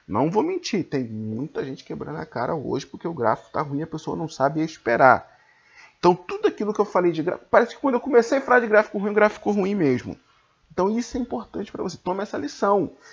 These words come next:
Preste atenção nas coisas, preste atenção no gráfico ruim, saiba esperar um pouquinho,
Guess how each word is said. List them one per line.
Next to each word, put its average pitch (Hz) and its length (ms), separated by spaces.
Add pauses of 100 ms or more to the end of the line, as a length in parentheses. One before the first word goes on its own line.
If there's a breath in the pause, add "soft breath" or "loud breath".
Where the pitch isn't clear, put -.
(380 loud breath)
Preste 220 460
atenção 185 520
nas 135 200
coisas, 175 460
preste 202 460
atenção 190 280
no 160 80
gráfico 143 360
ruim, 143 260 (260 loud breath)
saiba 233 460
esperar 180 300
um 160 60
pouquinho, 165 360